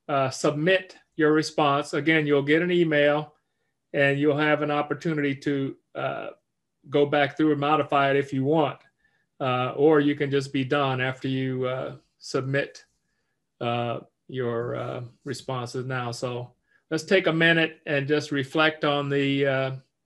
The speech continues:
assessment. Thanks for all the teams, uh, the hard work, uh, this, uh, semester. And, and as I said before, thank you especially to the Urban Entrepreneur, uh, partners. It's quite a time commitment,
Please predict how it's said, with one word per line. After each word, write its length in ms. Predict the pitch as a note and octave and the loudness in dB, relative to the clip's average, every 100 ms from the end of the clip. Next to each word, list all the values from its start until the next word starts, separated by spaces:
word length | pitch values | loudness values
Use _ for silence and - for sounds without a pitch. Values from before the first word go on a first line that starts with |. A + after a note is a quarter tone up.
| _ _ _ | _ _ _
assessment. 680 | - - D3+ D3 - D3 D3 | -8 0 0 0 0 -4 0
Thanks 280 | D#3 E3 E3 | 2 2 -2
for 180 | D#3 D3+ | -2 2
all 240 | D#3 D#3 | 4 2
the 140 | D3 C#3+ | 0 -4
teams, 640 | E3+ E3+ E3+ E3 D#3+ C#3 | -2 0 0 0 -2 0
uh, 400 | C#3 C3+ C3+ - | 2 2 0 -4
the 120 | - | -6
hard 300 | B2+ D3+ D3 | -2 0 0
work, 360 | D3 D3+ D3+ - _ _ _ _ _ - | 0 -2 -4 -12 _ _ _ _ _ -10
uh, 380 | C3 B2+ B2+ C3 | -6 -4 -4 -4
this, 420 | C#3 C#3 - - | -2 -4 -4 -6
uh, 240 | C#3 C3 | -4 -6
semester. 760 | C3 C#3+ C#3 D3 C#3+ D#3+ D3+ D3 | -6 -6 -2 -4 -2 0 2 2
And, 280 | B2+ B2 - | 0 -4 -10
and 260 | C#3 C3 | -8 -6
as 180 | C3+ C3 | -4 -2
I 100 | C3+ | -4
said 260 | C3 C#3+ C3 | -2 -4 -2
before, 520 | B2+ D3+ C#3+ C3 B2+ | -6 -2 0 0 0
thank 300 | C3 C#3+ C#3+ | -2 -4 -2
you 100 | C3+ | -4
especially 640 | B2+ - D#3 D#3+ D3 C3+ | -4 -2 -2 -2 -4 -4
to 260 | B2 C#3+ C3+ | -2 -4 -2
the 360 | C3+ B2+ B2+ - _ _ _ _ _ _ _ | -4 -4 -6 -14 _ _ _ _ _ _ _
Urban 300 | D3 C#3+ C#3+ | 0 2 2
Entrepreneur, 960 | C#3 C#3 C#3 C#3+ C3+ C3+ C3+ C3 C3 A#2+ _ - | 0 -2 -4 -6 -2 0 2 2 0 -6 _ -10
uh, 280 | C3 B2+ B2+ | -6 -6 -4
partners. 540 | D3 C#3 C3+ C3+ B2+ | 0 0 0 -4 -6
It's 140 | B2+ | -12
quite 320 | - D3+ C#3+ C3+ | -6 0 2 0
a 60 | |
time 380 | C3 D3+ C#3+ C#3 | -4 -4 -4 -2
commitment, 600 | C#3 C3 C3+ C#3 C3 - | -6 -6 -8 -6 -10 -10